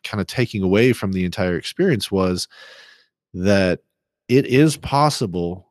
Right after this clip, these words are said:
that in these smaller things that we're doing, that I can have peace now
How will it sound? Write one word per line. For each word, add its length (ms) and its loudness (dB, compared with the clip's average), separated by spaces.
that 380 -4
in 300 2
these 260 6
smaller 600 2
things 340 -6
that 140 -6
we're 160 -4
doing, 460 -4
that 100 2
I 100 4
can 140 2
have 240 2
peace 360 -4
now 440 -4